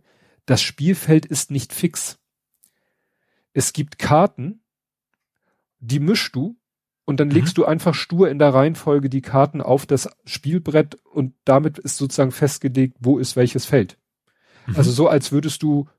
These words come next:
Speaker 1: Monopoly nehmen, zerschneiden, mischen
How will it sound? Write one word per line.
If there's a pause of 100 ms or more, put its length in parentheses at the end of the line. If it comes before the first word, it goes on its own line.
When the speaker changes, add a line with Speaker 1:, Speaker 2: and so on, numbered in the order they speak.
Speaker 1:
Monopoly
nehmen, (220)
zerschneiden, (300)
mischen